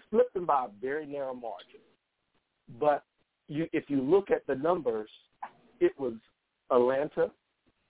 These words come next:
Augusta, and Savannah, where you have a large majority of African American and Democratic voters. Outside of those areas, you have a largely Republican and largely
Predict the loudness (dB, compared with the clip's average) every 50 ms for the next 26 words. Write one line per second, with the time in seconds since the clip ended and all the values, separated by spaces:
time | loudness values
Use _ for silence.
0 | _ _ _ -4 -4 -4 2 4 4 4 4 2 -4 _ -2 -2 -2 -2 -8 _
1 | _ _ _ _ _ _ _ _ _ -6 -6 -4 -2 -4 -4 -2 -2 -2 -4 -4
2 | -6 -12 -20 -20 _ _ _ _ _ _ _ _ _ _ _ _ _ _ _ _
3 | _ _ _ _ _ _ _ _ _ _ 0 4 4 4 4 4 0 2 2 4
4 | 4 4 2 0 0 0 2 2 4 6 6 6 4 2 0 -6 -10 -12 -12 -8
5 | -6 -6 -4 -4 -4 -6 -8 -10 -14 _ -14 -12 -12 -12 -14 _ _ -12 -12 -12
6 | -10 -10 -12 -12 -10 -10 -8 -6 -6 -6 -6 -6 -10 -12 -10 -8 -8 -8 0 2
7 | 2 4 4 2 0 -2 -4 -4 -4 -4 -8 -10 0 2 2 2 2 -2 _ _
8 | -20 -20 -20 -20 -20 _ _ _ _ _ _ _ _ _ _ _ _ _ _ _
9 | _ _ 2 2 2 0 -6 _ -4 -4 -4 -4 -6 -6 -6 -6 -6 -8 _ -2
10 | 0 0 0 -2 -4 -6 -8 -10 -12 -14 _ _ _ _ -10 -8 -8 -8 -6 -2
11 | 0 0 2 0 -2 -4 -6 -8 -10 _ _ _ _ _ _ _ _ 2 2 4
12 | 4 6 6 6 6 4 2 0 -2 -4 -4 -4 -2 -4 -4 -4 -4 -2 -2 -2
13 | 0 0 -2 -4 -4 -6 -6 -4 -4 -2 0 0 0 0 -2 -4 -4 -4 -4